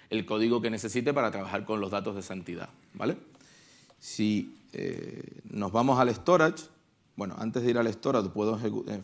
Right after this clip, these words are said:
en-, enseñar la ejecución. Tengo por aquí el log de ejecución, ¿vale? Y si me vengo por aquí al sentiment y le doy a nuevo,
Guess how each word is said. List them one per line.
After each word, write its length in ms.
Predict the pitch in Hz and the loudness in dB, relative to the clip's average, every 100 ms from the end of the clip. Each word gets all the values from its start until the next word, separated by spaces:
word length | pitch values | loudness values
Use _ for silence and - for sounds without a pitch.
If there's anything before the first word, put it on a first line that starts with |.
| - | -8
en-, 260 | 104 98 98 - - | -8 -8 -10 -16 -12
enseñar 500 | 107 - 101 113 101 | -8 -6 -2 -2 -2
la 100 | 95 | -4
ejecución. 640 | 92 - 98 147 147 160 - _ _ _ _ _ _ _ _ _ _ _ - _ - _ _ _ | -4 -6 -2 -2 -2 -6 -12 _ _ _ _ _ _ _ _ _ _ _ -20 _ -20 _ _ _
Tengo 280 | 107 98 101 | -4 -2 0
por 140 | 98 | 0
aquí 220 | 95 101 | 0 0
el 160 | 98 95 | 0 0
log 140 | 98 | -2
de 140 | 95 95 | -4 -4
ejecución, 640 | 90 95 90 147 151 160 - _ _ _ _ _ _ _ _ _ _ - | -4 -6 0 2 2 -4 -12 _ _ _ _ _ _ _ _ _ _ -16
¿vale? 240 | 101 123 - _ _ _ _ _ _ | -10 -10 -10 _ _ _ _ _ _
Y 380 | - 123 131 127 - - _ _ | -4 0 0 0 -8 -20 _ _
si 280 | - - 104 | -16 -10 -8
me 80 | 104 | -4
vengo 360 | 101 104 104 | -4 -2 -2
por 180 | 101 117 | -2 -2
aquí 280 | 110 104 113 | -4 0 -2
al 480 | 101 98 98 95 92 | 0 -4 -4 -4 -6
sentiment 880 | - - 117 110 - - - - - _ _ _ _ _ _ _ _ _ _ _ _ _ _ _ | -8 -6 -6 -6 -6 -8 -12 -14 -20 _ _ _ _ _ _ _ _ _ _ _ _ _ _ _
y 180 | - 101 | -10 -8
le 160 | 104 | -8
doy 200 | 101 98 | -6 -6
a 80 | 98 | -4
nuevo, 480 | 104 139 131 135 | 0 2 4 2